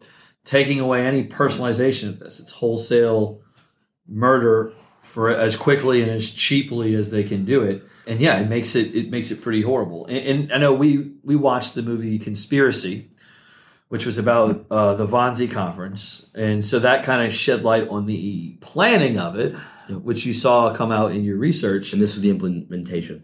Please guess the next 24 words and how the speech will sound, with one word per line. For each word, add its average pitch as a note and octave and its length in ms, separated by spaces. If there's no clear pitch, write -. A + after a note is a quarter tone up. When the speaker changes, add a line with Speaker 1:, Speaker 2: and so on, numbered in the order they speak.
Speaker 1:
Correct. C3+ 680
We'll A2 140
watch G#2 180
Schindler's G#2 440
List G#2 320
in G2 80
the G2 80
next F#2+ 400
couple G2 260
of F#2+ 60
weeks, A2 340
and F#2+ 100
that'll G2+ 220
kind G2+ 240
of F#2+ 80
showcase G2 460
some G2+ 160
of G2 80
this F#2 100
stuff - 220
too, G2 180
'cause F#2+ 160
they, G#2 120
they, G2+ 420